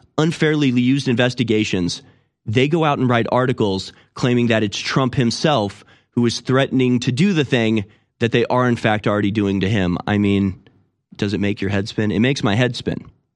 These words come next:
Well, it makes me see red, really. It makes me want to say things that are unwise on a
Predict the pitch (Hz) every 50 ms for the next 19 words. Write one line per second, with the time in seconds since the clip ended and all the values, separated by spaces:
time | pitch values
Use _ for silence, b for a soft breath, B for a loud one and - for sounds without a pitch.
0 | _ _ _ _ _ _ _ _ _ _ _ _ _ _ _ _ _ _ _ _
1 | _ _ _ _ _ _ _ _ _ _ _ - 64 82 113 127 120 - 110 101
2 | - - 110 95 87 104 110 104 95 85 - - 87 85 101 98 80 87 104 101
3 | - - 95 90 95 95 85 - - - 80 76 76 - - - _ _ b b
4 | b b b b b b - - - - 123 120 110 - 107 98 95 92 95 92
5 | - - - - - - - - - - 107 101 95 98 107 110 107 104 - -
6 | - - 104 107 107 - - - -